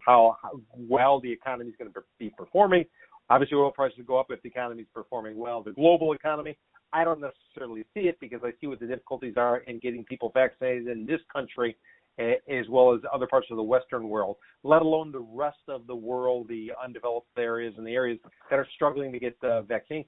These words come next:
I think we might be a little bit ahead of our skis. I don't think we get back to seventy bucks a barrel until twenty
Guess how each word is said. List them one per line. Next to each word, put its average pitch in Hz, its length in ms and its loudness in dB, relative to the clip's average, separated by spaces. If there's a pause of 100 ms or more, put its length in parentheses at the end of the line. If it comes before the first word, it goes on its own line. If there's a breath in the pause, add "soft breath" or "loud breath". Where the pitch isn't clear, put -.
(280 soft breath)
I 143 80 4
think 160 160 -6
we 151 100 4
might 139 160 4
be 139 60 -2
a 127 60 0
little 135 140 0
bit 131 140 4
ahead 127 140 4
of 113 100 0
our 107 160 -2
skis. 226 220 -6 (340 soft breath)
I 147 80 4
don't 185 180 6
think 165 140 -8
we 160 100 -2
get 139 160 -4
back 147 180 -2
to 127 160 -14
seventy 143 320 -6
bucks 135 220 0
a 117 60 -8
barrel 170 500 2 (260)
until 143 680 0 (480)
twenty 170 260 2